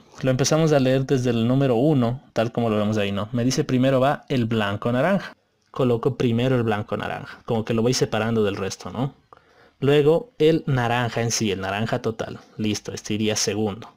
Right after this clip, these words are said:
como lo vemos por aquí. ¿Ya?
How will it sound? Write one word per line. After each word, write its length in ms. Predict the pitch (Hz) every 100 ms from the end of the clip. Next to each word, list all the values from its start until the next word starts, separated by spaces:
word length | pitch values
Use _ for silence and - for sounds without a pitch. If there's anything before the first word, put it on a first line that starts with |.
| _
como 220 | - 110 101
lo 100 | 98
vemos 300 | 98 98 -
por 200 | - -
aquí. 280 | - - - _ _ _ _ - _ -
¿Ya? 300 | 101 135